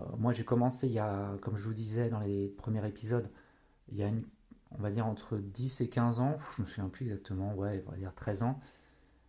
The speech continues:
Euh, j'ai commencé à lire beaucoup, beaucoup de livres et on est ressorti quelques-uns vraiment, euh, qui se comptent sur le, les doigts de la main, qui pour moi sont vraiment indispensables.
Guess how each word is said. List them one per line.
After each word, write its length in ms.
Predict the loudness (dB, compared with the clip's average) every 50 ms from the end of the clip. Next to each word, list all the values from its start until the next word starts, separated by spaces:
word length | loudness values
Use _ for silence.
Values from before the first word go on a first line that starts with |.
| _ -20 -6 -2
Euh, 140 | 0 0 2
j'ai 160 | 2 0 2
commencé 400 | 4 4 6 6 4 2 2 2
à 80 | 2 2
lire 420 | 4 4 4 4 2 2 -2 -4 -4
beaucoup, 320 | -2 0 0 0 0 2 2
beaucoup 200 | 2 2 2 -2
de 80 | 0
livres 400 | 0 0 2 2 0 -2 -4 -6 -12 _ _ _ _ _ -20 -20 -14 _ 0
et 420 | 2 4 4 2 0 -2 -4 -6 -2
on 180 | 0 2 4 4
est 100 | 4 4
ressorti 520 | 4 2 0 0 -4 -6 -4 -6 -6 0
quelques-uns 600 | 2 2 2 4 4 2 4 4 4 2 2 0 -4 -6 -4
vraiment, 520 | 0 2 4 6 6 6 4 4 2 0
euh, 40 | -2
qui 160 | -4 -6 -8
se 160 | -8 -4 -2 -4
comptent 300 | -2 2 4 4 4 4
sur 180 | 2 -2 -2
le, 200 | 0 0 0 0 0
les 100 | 0 -2
doigts 240 | 2 2 2 2
de 80 | 4 2
la 80 | 2 4
main, 300 | 4 4 2 2 0 -2
qui 120 | -6 -10 -8
pour 140 | -2 2 4
moi 180 | 4 4 4
sont 140 | 2 0 0
vraiment 380 | 2 4 4 4 2 2 -2 -2
indispensables. 1040 | 0 0 2 2 0 0 -2 -4 -4 -2 0 2 2 2 2 0 0 0 0 -2 -4